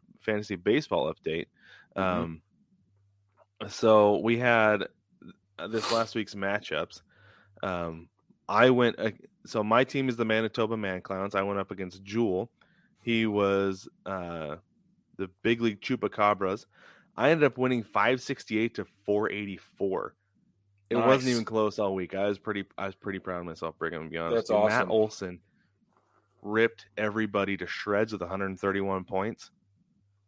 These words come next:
Speaker 1: Like,
Speaker 2: That's insane.
Speaker 1: that might, he might be the sneakiest best pick in the entire draft.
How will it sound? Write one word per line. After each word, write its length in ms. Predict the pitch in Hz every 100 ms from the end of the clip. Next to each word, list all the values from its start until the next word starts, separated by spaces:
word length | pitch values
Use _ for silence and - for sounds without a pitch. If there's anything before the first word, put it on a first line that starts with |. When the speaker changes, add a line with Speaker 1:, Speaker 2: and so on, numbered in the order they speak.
| _ _ -
Speaker 1:
Like, 340 | 87 85 - - _
Speaker 2:
That's 220 | 104 101 92
insane. 500 | - 101 87 85 82 _ _ - -
Speaker 1:
that 180 | 107 110
might, 280 | 113 107 - - - -
he 180 | - 180
might 260 | 190 170 143
be 140 | 139
the 100 | 127
sneakiest 600 | 120 143 131 127 123 107
best 300 | 113 110 -
pick 220 | - 101 -
in 80 |
the 100 | 101
entire 300 | 95 92 90
draft. 420 | 87 78 76 -